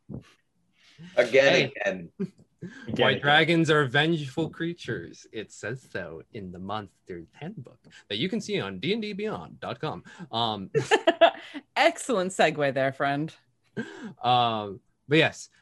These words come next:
Speaker 2: after some investigating and pouring through the, um, rubble, Julie, uh, Darjan,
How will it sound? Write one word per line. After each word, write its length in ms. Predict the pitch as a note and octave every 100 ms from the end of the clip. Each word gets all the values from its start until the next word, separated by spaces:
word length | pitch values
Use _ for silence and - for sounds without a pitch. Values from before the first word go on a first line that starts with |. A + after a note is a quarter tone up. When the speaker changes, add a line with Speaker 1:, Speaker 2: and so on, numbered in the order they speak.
| -
Speaker 2:
after 320 | C3 C#3 D3+
some 180 | C3+ D3
investigating 760 | C#3+ C3+ C3+ C3+ C#3 C#3 C#3+
and 200 | A#2+ A#2
pouring 440 | A2 - C3+ C3 B2+
through 640 | C3 B2+ B2 A#2+ A2+ A2 _ _ _
the, 360 | A#2 A2+ A2+ A2+
um, 420 | A2 G2+ F#2+ F#2 _ _
rubble, 640 | A#2+ A2+ G#2 G2 F#2 F#2 B2+
Julie, 640 | - A2 G2 F#2+ F#2+ F#2 - _ -
uh, 160 | G2+ G2
Darjan, 800 | G#2+ G#2+ A2 A#2 A#2 G#2 G2